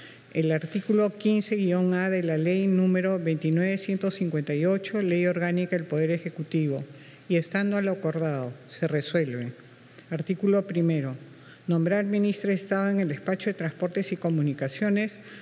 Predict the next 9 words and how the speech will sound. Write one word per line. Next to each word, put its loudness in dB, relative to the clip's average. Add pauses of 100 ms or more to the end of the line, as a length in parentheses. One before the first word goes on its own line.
(140)
a -2
la 0
señora 0
Paola 2
Pierina 2
Lazarte -2
Castillo. 0 (540)
Artículo 2
segundo. 2